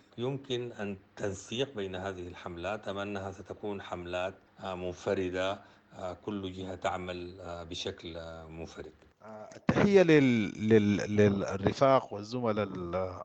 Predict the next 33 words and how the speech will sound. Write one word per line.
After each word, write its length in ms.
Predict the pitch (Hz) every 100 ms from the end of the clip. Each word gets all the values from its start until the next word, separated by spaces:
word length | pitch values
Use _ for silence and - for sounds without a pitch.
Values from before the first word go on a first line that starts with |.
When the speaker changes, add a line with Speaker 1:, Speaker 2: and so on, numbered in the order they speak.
| -
Speaker 2:
الصحفيين، 760 | - - 104 104 117 135 131 123 - _ 92
آه، 380 | 98 92 -
اللي 280 | 101 98 95
أطلقوا 500 | 135 - 135 123 113
حملة، 380 | 95 123 127 117
آه، 460 | 107 90 90 92 90
شبيهة 380 | 95 104 120 107
بحملة 420 | 90 - 107 95 95
المعلمين 500 | 90 85 85 101 117
السودانيين، 680 | 101 95 92 98 127 175 202
ونفتكر 580 | 143 139 - 196 180 180
إنه 340 | 180 180 180 _ -
الحملات 600 | 110 104 - 107 127 147
دي 120 | 151
كلها 580 | 160 175 170 139 131 117
هي 360 | 123 135 135 127
ماشية 340 | 139 143 139
في 300 | - 107 69
إطار 280 | - 135 131
واحد، 360 | 139 143 165 160 - 113
آه، 440 | 95 92 90 90 _ _
وممكن 760 | 90 101 101 92 113 147 - 135
يكون 300 | - 151 123
بيناتها 380 | 117 127 120 -
في 360 | 127 123 117
تنسيق. 500 | 110 104 95 170 175
بالتأكيد 480 | 113 - 107 - 131
نحن 160 | 131 123
مع 140 | 107
الصحفيين 500 | 104 98 98 107 127
متواصلين 640 | 113 - 101 - 120 120
وعندنا 480 | 101 110 107 104 92
تنسيق، 500 | - 95 - 117